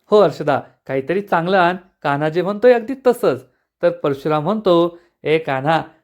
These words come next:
आमच्या इथे ना असा डाऊन मार्केट नाश्ता नाही मिळत, तुझे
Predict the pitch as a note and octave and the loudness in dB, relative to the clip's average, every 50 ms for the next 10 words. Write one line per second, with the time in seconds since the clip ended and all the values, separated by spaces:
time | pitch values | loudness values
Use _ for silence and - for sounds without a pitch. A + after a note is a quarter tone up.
0 | _ - B2+ C3 C3+ C3+ - D#3 D3+ D3 D3+ F3 F#3+ E3 D#3 D#3+ E3+ E3+ - _ | _ -8 -6 -6 -4 -4 -2 -2 -2 -2 -2 -2 -2 0 -2 -2 -4 -6 -12 _
1 | - C#3 B2+ E3 D#3+ D3 B2+ B2+ C3 D3 D#3 D#3 D3+ D#3 D3+ D3 - F3 F3 D3+ | -12 -6 -2 -2 -2 0 0 0 0 0 0 -2 -2 -2 -2 -2 -4 -4 -4 -4
2 | C3+ C3+ C3 C3 - E3 E3 F#3+ A3 A3 A3 G#3 G3 D#3 - - - _ _ _ | -6 -6 -6 -6 -6 -4 -4 -2 -2 0 2 2 2 2 2 -2 -8 _ _ _
3 | - B2+ A2+ B2 | -10 -8 -8 -6